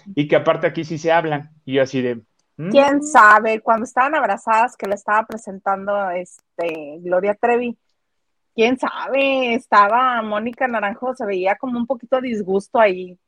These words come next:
Speaker 2: abrazada
Speaker 1: Igual
Speaker 2: de
Speaker 1: al-,
Speaker 2: Gloria
Speaker 1: i-,
Speaker 2: Trevi.
Speaker 1: igual a lo mejor le apretaba la faja o, o, o, o olía un poquito
Speaker 2: ¿Quién
Speaker 1: mal, no
Speaker 2: sabe?
Speaker 1: sé.
Speaker 2: La,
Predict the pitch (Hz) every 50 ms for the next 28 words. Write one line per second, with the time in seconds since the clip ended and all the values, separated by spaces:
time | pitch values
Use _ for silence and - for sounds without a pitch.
0 | _ _ _ _ _ _ _ _ 202 196 196 180 175 143 156 170 190 226 247 269
1 | 285 262 202 160 156 160 - 160 156 160 170 175 190 220 240 240 220 190 170 151
2 | 185 190 190 180 - 147 139 - 156 160 160 147 151 - - 139 135 135 135 131
3 | - 147 139 139 139 131 127 123 117 120 123 117 131 127 123 127 127 123 127 127
4 | - 127 127 127 127 139 143 139 135 135 127 254 - 247 262 262 254 - - 311
5 | 233 233 233 226 220 214 - - 240 262 254